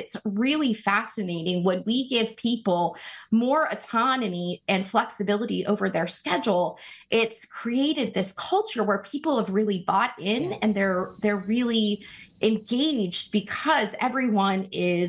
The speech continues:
Speaker 1: respecting that we are all whole humans. And that's a cool thing coming out of the pandemic as well. The professional and personal lines are more blurred. And so we can think about these things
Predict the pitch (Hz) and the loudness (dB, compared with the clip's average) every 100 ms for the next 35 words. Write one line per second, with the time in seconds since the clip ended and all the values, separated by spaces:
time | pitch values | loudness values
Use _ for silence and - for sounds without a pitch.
0 | - - 214 214 - 214 - 202 196 190 | -2 -2 -2 -2 -4 -4 0 0 2 0
1 | - 226 202 - 214 240 254 - 254 226 | 0 2 2 4 2 2 -2 -4 2 4
2 | 214 208 208 _ - 214 - - - - | 4 2 -4 _ -2 0 0 -8 -14 -16
3 | - - 190 214 - 226 247 233 220 196 | -20 -4 0 0 0 -8 -2 0 0 -2
4 | 208 196 196 185 190 190 190 190 190 190 | -2 2 2 0 -4 -2 0 2 0 0
5 | 190 - 190 170 170 175 160 - - 214 | -2 2 2 2 0 0 0 -2 -4 -2
6 | 214 220 240 226 185 - 208 220 208 180 | 0 -2 -4 -2 -2 -2 0 0 0 0
7 | 175 180 214 196 196 190 180 175 214 277 | 2 2 0 0 -2 0 0 -2 0 2
8 | 262 202 196 - - - 220 220 262 262 | 2 0 -4 -18 -20 -2 -2 0 0 2
9 | 269 226 277 330 226 185 - 208 190 - | 0 2 0 2 2 0 0 -2 -2 0
10 | 220 220 190 180 | 2 2 0 -6